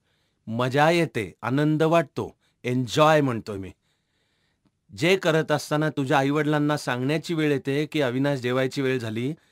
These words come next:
दोन घास खाऊन घे आणि तुझं जे चाललंय ते चालू कर", तर ते तुझं क्षेत्र आहे. त्या क्षेत्रामध्ये तू उत्तमता आणि प्रतिभा मिळवू शकण्याची क्षमता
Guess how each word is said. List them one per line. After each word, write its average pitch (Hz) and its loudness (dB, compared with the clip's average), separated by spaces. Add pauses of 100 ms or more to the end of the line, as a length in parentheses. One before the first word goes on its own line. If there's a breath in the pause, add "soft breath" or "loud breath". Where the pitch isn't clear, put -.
(140)
दोन 135 2
घास 135 0
खाऊन 127 0
घे 139 0
आणि 139 2
तुझं 123 -4
जे 131 -2
चाललंय 120 -2
ते 131 -2
चालू 113 -4
कर", 123 -4 (460 soft breath)
तर 143 0 (140)
ते 160 2
तुझं 165 2
क्षेत्र 120 -2
आहे. 90 -6 (720)
त्या 139 2
क्षेत्रामध्ये 165 2
तू 185 0
उत्तमता 151 2
आणि 143 2
प्रतिभा 139 0
मिळवू 131 0
शकण्याची 131 -8
क्षमता 143 2